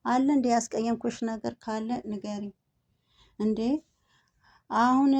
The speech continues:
ሰሞኑ እንግዲህ ደስታ ላይ ሆኜ ስ-፣ ድንገት ካስቀየምኩሽ ይቅርታ።» «ኧረ ምንም አላስቀየምከልኝ ጋሼ። እና ለምንድን ነው ዝም ያልኩሽ?» «አይ በቃ ዝም ብለኸኛል፣ ስ-፣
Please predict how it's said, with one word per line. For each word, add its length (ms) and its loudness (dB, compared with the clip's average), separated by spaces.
ሰሞኑ 460 2
እንግዲህ 340 -2
ደስታ 260 -4
ላይ 140 2
ሆኜ 220 2
ስ-፣ 180 -8
ድንገት 380 2
ካስቀየምኩሽ 760 -2
ይቅርታ።» 520 -6
«ኧረ 280 0
ምንም 280 4
አላስቀየምከልኝ 1000 -2
ጋሼ። 260 -2
እና 180 2
ለምንድን 400 0
ነው 120 -4
ዝም 220 -2
ያልኩሽ?» 420 -4
«አይ 380 0
በቃ 260 -4
ዝም 340 2
ብለኸኛል፣ 640 0
ስ-፣ 220 -18